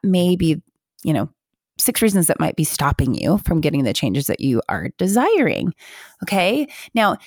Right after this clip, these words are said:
if you love your body and you love how you feel right now and you're hunky dory and happy,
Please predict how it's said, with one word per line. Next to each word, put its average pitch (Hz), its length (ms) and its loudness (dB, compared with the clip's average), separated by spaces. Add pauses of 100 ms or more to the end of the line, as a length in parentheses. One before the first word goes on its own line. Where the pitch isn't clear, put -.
(120)
if - 180 -2
you 294 260 4
love 214 340 2
your 220 200 2
body 240 520 2 (260)
and 175 200 4
you 165 640 4
love 151 460 0
how - 240 -2
you 156 220 0
feel 254 340 2
right 247 220 2
now 220 480 2
and 160 160 2
you're 143 160 2
hunky 208 400 2
dory 208 420 4
and 180 140 2
happy, 247 500 2